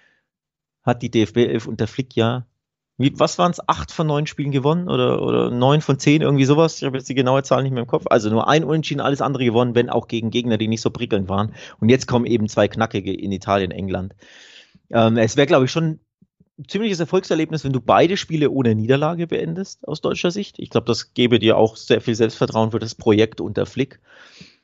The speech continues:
Und ich sage, es wird so kommen. Also Deutschland wird keines der beiden Spiele verlieren und ich neige dazu, wer am Donnerstag nochmal reinhören will, ist ja noch aktuell heute. Bei Deutschland bin ich bei X zwei, also ich war ja bei der doppelten Chance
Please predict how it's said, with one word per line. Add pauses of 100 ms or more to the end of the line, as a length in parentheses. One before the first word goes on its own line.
(360)
Und
ich
sage,
es
wird
so
kommen.
Also
Deutschland
wird (140)
keines
der
beiden
Spiele
verlieren
und
ich
neige
dazu, (460)
wer
am
Donnerstag
nochmal
reinhören
will,
ist
ja
noch
aktuell
heute. (640)
Bei
Deutschland
bin
ich
bei
X
zwei,
also
ich
war
ja
bei
der
doppelten
Chance